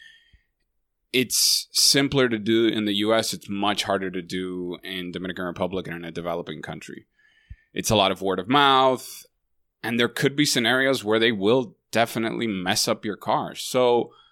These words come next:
this is where I'm at, and I'm wondering, okay, what do I gotta do? So, so I, I, I go online and I go to mopar dot com. So I, I look up the part number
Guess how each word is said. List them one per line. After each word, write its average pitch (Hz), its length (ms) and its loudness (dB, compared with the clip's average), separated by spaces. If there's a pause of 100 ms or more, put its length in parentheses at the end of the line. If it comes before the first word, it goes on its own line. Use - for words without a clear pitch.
(200)
this 120 300 0
is 147 140 -4
where 139 240 2
I'm 117 160 2
at, 82 340 -2 (1040)
and 113 160 0
I'm 107 280 0
wondering, 104 880 0 (180)
okay, 120 240 0
what 101 180 2
do 120 120 4
I 117 60 4
gotta 113 220 2
do? 104 220 0
So, 110 420 4
so 123 220 2
I, 110 160 6
I, 101 460 -2
I 110 40 4
go 120 200 2
online 117 760 4
and 95 160 0
I 92 60 0
go 107 120 2
to 113 80 4
mopar 107 840 2
dot 101 240 2
com. 98 540 0 (120)
So 120 480 4
I, 104 340 4
I 104 140 2
look 104 380 2
up 147 140 0
the 160 60 2
part - 340 0
number 87 540 -10